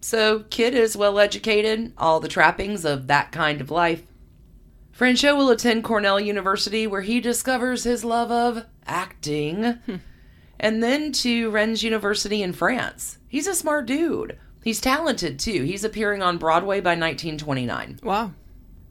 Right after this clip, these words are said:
Speaker 1: Franchot is gonna head to Hollywood in nineteen thirty-two, and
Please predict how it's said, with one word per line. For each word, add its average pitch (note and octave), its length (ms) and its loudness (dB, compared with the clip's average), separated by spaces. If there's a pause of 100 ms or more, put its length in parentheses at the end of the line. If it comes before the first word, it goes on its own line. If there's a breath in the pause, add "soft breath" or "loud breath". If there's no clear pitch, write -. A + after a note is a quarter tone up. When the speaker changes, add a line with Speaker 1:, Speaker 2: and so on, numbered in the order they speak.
Speaker 1:
Franchot C4 400 4
is C#4+ 80 0
gonna C4 220 0
head A#3+ 200 2
to A3 60 2
Hollywood A3+ 460 2
in F#3 100 -2
nineteen F#3 460 -2
thirty-two, F#3 680 0
and D#3+ 180 2